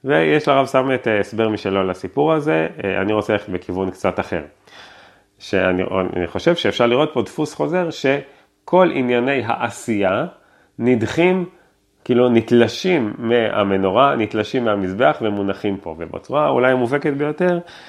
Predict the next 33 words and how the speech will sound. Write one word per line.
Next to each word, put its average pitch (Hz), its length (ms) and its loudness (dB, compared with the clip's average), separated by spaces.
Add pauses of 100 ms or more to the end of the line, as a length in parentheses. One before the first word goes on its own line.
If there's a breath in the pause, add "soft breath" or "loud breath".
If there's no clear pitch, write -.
(120)
הסיפור 117 360 2
של 135 120 -2
מזבח 110 400 2
הקטורת, 101 480 -4
שפרשנים 104 680 -4
ראשונים 107 520 2
ואחרונים 107 400 0
התקשו 95 360 -6
בכך. 117 340 -2 (380 loud breath)
מזבח 107 380 0
הקטורת, 104 640 -4
מזבח 101 520 -2
זהב 92 600 0
שעליו 95 360 -4
מקטרים 95 380 -6
קטורת, 92 460 -8
שמונח 113 640 0
בתוך 123 560 2 (300)
הקודש, 98 500 -4
בתוך 98 380 -4
אוהל 107 260 0
מועד, 110 400 2 (1040 loud breath)
לא 139 200 4
מופיע 165 380 2
בפרשת 127 520 -4
תרומה 107 360 -4 (100)
בכלל, 101 520 0
אלא 92 140 -2
מופיע 92 300 0
רק 117 220 -2
אצלנו 127 300 -2
בפרשת 104 520 -2
תצווה 110 480 -2